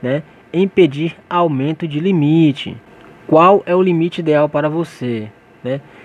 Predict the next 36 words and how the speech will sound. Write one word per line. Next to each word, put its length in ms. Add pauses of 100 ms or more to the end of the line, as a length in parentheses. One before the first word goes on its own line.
(140)
Nesse 280
caso 260
aqui 220
vou 120
tá 140
colocando 380
aqui 160
esses 280
quinhentos 380
reais. 480 (1000)
Em 140
seguida 440
eu 40
vou 180
vir 280
aqui 180
na 100
setinha 560
pra 220
direita. 640 (760)
Qual 220
o 40
motivo 500
do 100
pedido, 680
né? 220 (300)
Aí 220
tem 160
a 60
opção 500
viagem, 760 (360)
quero 200
fazer 360
uma 320
compra 340
específica, 880